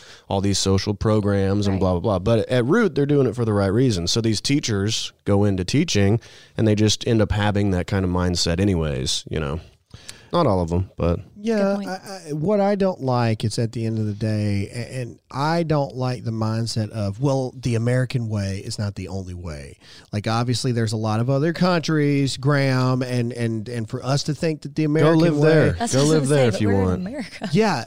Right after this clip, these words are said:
Speaker 3: okay. There were a lot of other countries doing other things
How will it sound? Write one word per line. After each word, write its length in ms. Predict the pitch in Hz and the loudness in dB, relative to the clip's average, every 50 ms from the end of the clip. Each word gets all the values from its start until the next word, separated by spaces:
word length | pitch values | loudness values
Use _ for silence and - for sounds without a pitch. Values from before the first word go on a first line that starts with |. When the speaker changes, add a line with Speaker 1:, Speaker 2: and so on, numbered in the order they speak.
| - | -4
Speaker 3:
okay. 440 | - 175 170 - 180 175 156 123 110 | -2 -2 0 0 0 0 0 -2 -2
There 180 | 107 - 160 170 | 0 0 2 2
were 180 | 170 170 160 156 | 2 2 2 2
a 60 | 156 | 2
lot 260 | 151 151 156 175 185 | 4 4 2 2 2
of 120 | 180 135 135 - - | 0 -2 -4 -6 -4
other 320 | - 147 160 160 180 170 | -2 0 2 2 2 0
countries 460 | 131 - 151 165 165 - 165 147 127 110 | 2 2 2 0 2 2 0 0 0 2
doing 320 | - 156 147 139 135 - - _ - | 2 2 2 2 -2 -6 -10 _ -6
other 340 | 127 143 151 151 143 135 123 | -4 -2 0 0 0 -2 -2
things 720 | - - 170 180 170 147 127 123 123 131 120 - - | -2 0 0 0 2 0 0 -2 -2 -4 -6 -8 -10